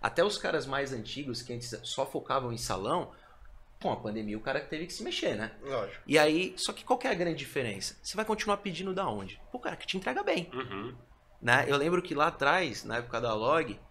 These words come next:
Speaker 1: é, eu fechei uma parceria com uma grande empresa, e aí eu fui ver as embalagens que eles estavam fechando. E um dos conceitos que eles falaram pra mim, "Cara, eu,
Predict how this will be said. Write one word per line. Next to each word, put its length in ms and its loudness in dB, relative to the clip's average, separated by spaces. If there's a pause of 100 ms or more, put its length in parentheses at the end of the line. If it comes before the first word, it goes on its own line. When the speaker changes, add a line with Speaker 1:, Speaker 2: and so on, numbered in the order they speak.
(380)
Speaker 1:
é, 320 -2
eu 60 -4
fechei 240 -2
uma 80 -4
parceria 320 0
com 100 -6
uma 120 0
grande 320 -2
empresa, 560 -2 (360)
e 100 2
aí 100 6
eu 80 4
fui 640 0
ver 360 2
as 500 6
embalagens 640 4
que 80 -8
eles 100 -4
estavam 280 -2
fechando. 480 -4 (420)
E 100 -2
um 80 2
dos 140 -4
conceitos 460 -4
que 60 -6
eles 120 -6
falaram 340 2
pra 100 -4
mim, 140 -2
"Cara, 240 4
eu, 80 -2